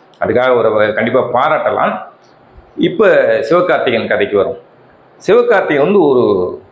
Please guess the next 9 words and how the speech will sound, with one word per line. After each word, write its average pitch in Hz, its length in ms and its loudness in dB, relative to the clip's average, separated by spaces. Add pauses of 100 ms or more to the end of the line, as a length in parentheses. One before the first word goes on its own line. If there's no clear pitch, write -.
(180)
பக்கா 123 560 0 (120)
கோழை. 139 220 2 (840)
கோழைனா 160 340 2
எதைக்கான, 165 480 0
தெனாலி 160 480 0
படத்துல 123 540 -2
கமல் 135 260 -2
வந்து, 113 440 0 (480)
ஆ, 98 240 0